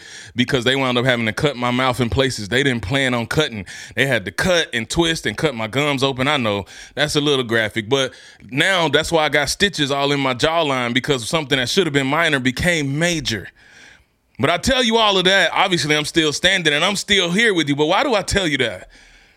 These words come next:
Because sometimes in your life, surgery is necessary.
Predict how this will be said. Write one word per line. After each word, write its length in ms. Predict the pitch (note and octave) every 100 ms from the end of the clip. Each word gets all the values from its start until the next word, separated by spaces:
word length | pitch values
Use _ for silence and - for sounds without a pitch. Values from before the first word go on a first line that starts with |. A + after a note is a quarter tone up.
| _ _ _ _ -
Because 300 | C#3 B2 C#3
sometimes 1040 | - E3 F3+ F#3 D#3+ C#3 B2 G#2 G2 G#2+ -
in 300 | D3+ F3+ F3+
your 260 | E3 D#3+
life, 500 | D3+ F3+ D#3+ A#2+ -
surgery 800 | - - - D#4+ C4 E3+ D3 C3+ B2
is 280 | B2 B2+
necessary. 800 | C3 C#3+ C3+ - - A2 F#2 F2